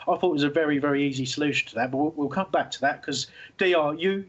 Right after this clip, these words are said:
you said, uh, when we were looking at, ahead to the West Ham game, you were very negative and thought we'd, uh,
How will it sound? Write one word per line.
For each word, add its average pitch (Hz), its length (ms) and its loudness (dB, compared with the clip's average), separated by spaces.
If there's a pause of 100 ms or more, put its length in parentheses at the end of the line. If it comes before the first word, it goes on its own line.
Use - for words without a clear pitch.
you 190 160 -2
said, 233 340 0
uh, 160 300 0
when 156 100 0
we 151 100 0
were 151 100 2
looking 160 220 -2
at, 160 240 0
ahead 151 220 -2
to - 140 -16
the 131 200 -2 (500)
West 143 200 -4
Ham 143 160 -2
game, 147 220 -2
you 143 80 0
were 131 60 -2
very 143 200 -2
negative 139 500 -4
and 131 120 -14
thought 139 180 -4
we'd, 131 240 -2
uh, 127 240 2